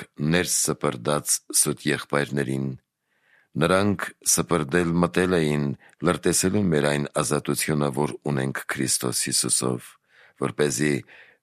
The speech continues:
մեզ ծառա դարձնեն։ Նույնիսկ ժամանակավորապես չանսացինք հնազանդվել նրանց, որպեսզի ավետարանի ճշմարտությունը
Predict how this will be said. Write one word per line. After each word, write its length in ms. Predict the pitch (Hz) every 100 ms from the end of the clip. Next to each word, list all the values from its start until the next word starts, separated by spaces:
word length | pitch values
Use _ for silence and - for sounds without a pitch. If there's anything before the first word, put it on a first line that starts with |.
| -
մեզ 260 | 67 73 -
ծառա 340 | - 69 65 64
դարձնեն։ 600 | 60 58 - - 58 57 55 - _ _ _ _ -
Նույնիսկ 680 | 85 110 120 113 90 - - -
ժամանակավորապես 1200 | 71 90 90 90 87 87 85 85 82 104 104 - -
չանսացինք 920 | - 104 101 - 101 - 107 95 -
հնազանդվել 720 | 78 71 67 69 67 69 69 71
նրանց, 580 | 69 69 69 67 - - - - -
որպեսզի 760 | 65 71 - 78 73 - 73 73 71 _ _
ավետարանի 720 | 73 73 71 71 69 71 92
ճշմարտությունը 1120 | 95 90 82 87 82 - 71 - 78 80 78